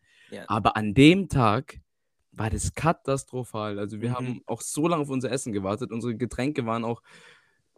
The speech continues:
Speaker 2: also das war, und dann, <laughs> dann haben wir, keine Ahnung, fünfzig Cent bei einer Rechnung von achtzig Euro. Das war schon mies.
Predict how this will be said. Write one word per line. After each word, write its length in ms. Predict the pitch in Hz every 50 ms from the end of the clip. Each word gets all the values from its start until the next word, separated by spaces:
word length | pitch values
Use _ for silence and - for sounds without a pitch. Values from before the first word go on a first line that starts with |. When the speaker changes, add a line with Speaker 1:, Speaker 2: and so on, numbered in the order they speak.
| _ _ -
Speaker 2:
also 260 | - 110 113 120 123
das 220 | 113 123 120 - 120
war, 360 | 117 113 117 120 120 107 -
und 120 | 143 143 123
dann, 120 | 139 131
<laughs> 320 | - 147 156 170 - - -
dann 180 | - 131 131
haben 140 | 135 139 139
wir, 180 | 135 135 - - _ _ _ _ _ -
keine 240 | 131 117 104 98
Ahnung, 160 | 92 110 120 123
fünfzig 440 | - 143 147 151 147 - 123 123
Cent 240 | - 127 120 110 -
bei 60 | - 107
einer 120 | 104 104
Rechnung 280 | 101 120 117 117 113 110
von 160 | 117 107 101
achtzig 340 | - 104 101 - 110 104 -
Euro. 300 | 90 98 101 107 104 107 - - - - - - -
Das 220 | 110 104 - -
war 140 | 98 101 104
schon 220 | - - 101 95
mies. 300 | 95 95 95 104 - -